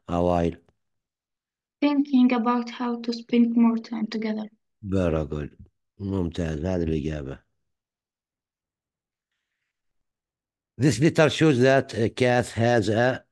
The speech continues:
Speaker 1: impression towards London. إذا من كلامها هنا، كلامها إيش عن لندن وتريد تتزوج في لندن؟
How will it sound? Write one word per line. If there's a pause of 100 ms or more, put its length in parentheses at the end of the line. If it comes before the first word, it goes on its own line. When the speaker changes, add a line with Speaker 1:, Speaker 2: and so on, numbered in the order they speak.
(140)
Speaker 1:
impression
towards
London.
إذا
من
كلامها (420)
هنا، (200)
كلامها (460)
إيش (1040)
عن
لندن
وتريد
تتزوج
في
لندن؟